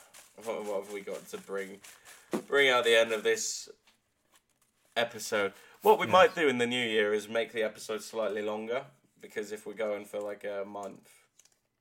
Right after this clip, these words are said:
Speaker 1: difference.
Speaker 2: Oh,
Speaker 1: Okay.
Speaker 2: more, oh, no.
Speaker 1: Speaking of Warner Brothers.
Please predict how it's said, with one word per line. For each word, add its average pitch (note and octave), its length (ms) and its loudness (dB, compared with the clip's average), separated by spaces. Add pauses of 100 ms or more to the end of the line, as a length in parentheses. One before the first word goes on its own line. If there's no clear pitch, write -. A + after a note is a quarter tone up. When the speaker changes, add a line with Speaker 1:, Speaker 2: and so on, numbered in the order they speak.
(120)
Speaker 1:
difference. - 460 -18 (480)
Speaker 2:
Oh, G#3 300 8
Speaker 1:
Okay. G#2 500 2 (280)
Speaker 2:
more, G2+ 400 -4
oh, F2 340 -6
no. E2 120 -12
Speaker 1:
Speaking A#2+ 500 -6
of G2+ 140 -6
Warner G#2 220 0
Brothers. - 460 -10